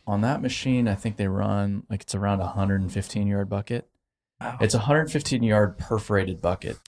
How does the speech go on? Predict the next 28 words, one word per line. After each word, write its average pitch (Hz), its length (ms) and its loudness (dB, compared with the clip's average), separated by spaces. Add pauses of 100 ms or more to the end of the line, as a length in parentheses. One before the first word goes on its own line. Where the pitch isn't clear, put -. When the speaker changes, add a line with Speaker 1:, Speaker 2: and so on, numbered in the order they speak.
(120)
Speaker 1:
So, 113 400 4
so 120 160 0
what 110 120 6
happens 117 480 4
is 95 180 2
there's 98 220 2
so 113 220 2
much, 101 280 2
the 104 80 -2
water 107 240 6
table's 98 360 -2
so 95 160 2
high 92 460 -2 (280)
and 104 120 2
there's 92 140 0
so - 300 2
much 117 300 -2
damn 104 280 2
water 98 320 0
in 85 100 -8
Florida 104 480 0 (500)
that 107 200 6
they 104 120 6
can't 113 340 0 (360)
just - 180 -6 (400)
de-water 101 680 4 (140)
a - 60 -8
pit. - 380 -2